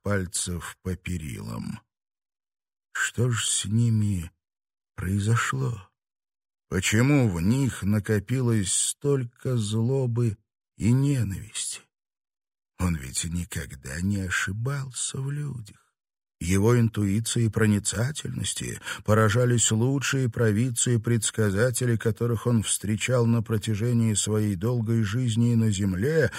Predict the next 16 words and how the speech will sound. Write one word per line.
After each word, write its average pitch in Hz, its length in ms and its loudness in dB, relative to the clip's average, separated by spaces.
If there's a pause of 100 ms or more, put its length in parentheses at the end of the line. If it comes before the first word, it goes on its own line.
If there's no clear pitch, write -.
(140)
и 82 140 -6
здесь, 98 640 -6 (180)
в 80 120 -6
Зерцалии. 113 800 -6 (460)
А 92 80 2
он 90 200 2
повидал 90 500 -4
их - 140 -6
немало. 92 800 0 (360)
Неужели 85 640 -2
в 90 220 -2
этот 104 440 -6
раз 98 600 -2 (360)
предчувствие 107 1300 2 (120)
подвело 107 800 2
его? - 560 -16